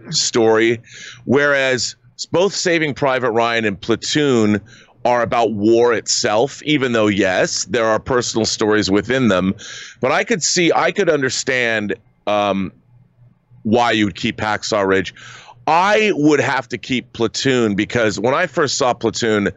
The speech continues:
I saw it in the Cinerama Theater in, in, in, um, Seattle. I was haunted by that movie. That movie was a horror movie. It was a personal story. It was a war film.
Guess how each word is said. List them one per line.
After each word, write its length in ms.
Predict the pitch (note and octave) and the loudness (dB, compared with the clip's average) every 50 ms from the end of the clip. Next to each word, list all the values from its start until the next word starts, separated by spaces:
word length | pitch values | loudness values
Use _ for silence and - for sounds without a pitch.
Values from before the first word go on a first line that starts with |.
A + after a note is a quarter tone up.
| - - - - - - - - - | -8 -20 -20 -20 -20 -20 -20 -8 -6
I 80 | B2+ | -4
saw 260 | - - F3+ E3 E3 | -2 0 0 2 2
it 40 | C#3+ | 0
in 60 | B2+ | 0
the 60 | A#2 G#2+ | -2 -2
Cinerama 500 | - - C#3+ C3+ B2+ B2 B2 A2+ A2 - | -2 -2 -2 0 0 0 0 -2 -2 -2
Theater 300 | - B2+ A#2+ A2+ G#2+ G2 | -2 0 0 2 2 0
in, 100 | G2 F#2 A2+ - | 0 -2 -4 -2
in, 300 | - G#2+ G2+ G2 G2+ G2 G2+ - | -2 -2 -2 -2 -2 -4 -4 -2
in, 280 | G2 G2 G2 F#2+ F2+ | -2 -2 0 0 0
um, 420 | F2+ F#2 F2+ E2+ E2 C2+ G1+ G1+ G#1 - - - - | 0 0 0 -2 -2 -4 -8 -12 -14 -16 -14 -6 -4
Seattle. 480 | - - B2 B2 C3 B2+ A2+ G2+ F#2+ - | -4 0 0 0 0 2 0 0 0 0
I 220 | G#2+ B2 C3+ C#3+ | 0 0 0 2
was 440 | C#3 B2+ A#2 G#2+ G2 F2+ - - - _ _ _ _ _ _ - | 2 2 2 2 0 -2 -4 -10 -12 _ _ _ _ _ _ -12
haunted 580 | - - C#3 D3+ F3+ F#3+ F#3 - B2 G2 E2 - | -6 -4 -2 -2 -2 -2 -2 -2 -4 -4 -2 -2
by 180 | F#2 F2+ F2 | -2 -2 -2
that 180 | D#2+ D#2+ - - | -2 -4 -6 -4
movie. 400 | E2 D#2+ B1+ - G1+ G1+ - - _ _ - - _ - | -6 -8 -8 -8 -10 -14 -16 -18 _ _ -20 -20 _ -4
That 120 | B2 C3 | -4 0
movie 240 | C#3+ D3 C#3 B2+ B2+ | 2 2 2 2 2
was 300 | A#2 G#2 G2 - - _ - | 2 0 0 -2 -8 _ -8
a 40 | F#2+ | -8
horror 440 | - - - D#3 E3+ E3+ E3 D#3 D3+ | -6 -2 0 2 2 4 4 2 2
movie. 440 | D3+ D3+ D#3 D3+ C3+ D3 C#3 C#3 B2 | 2 2 2 4 2 2 2 2 2
It 80 | G#2+ | 0
was 140 | D#2+ F2+ E2+ | 0 -2 -6
a 60 | F#2 | -8
personal 480 | - - D#3 D#3 D3+ - - D3 C3+ A#2 | -6 -4 -2 -2 -2 -2 -2 -2 -2 -2
story. 500 | - - - C3 B2+ B2+ B2 A#2+ A#2+ A2 | -4 -2 0 0 2 2 2 2 2 2
It 40 | F2 | 0
was 140 | F2+ - | 0 0
a 40 | G2+ | 0
war 340 | G2 A#2 C#3+ D#3+ D#3 D3 C3+ | 2 2 4 4 4 2 2
film. 520 | - - C#3+ C#3 C3 B2+ B2+ B2 A#2+ A#2 | 0 -2 -2 0 0 0 0 0 -2 -4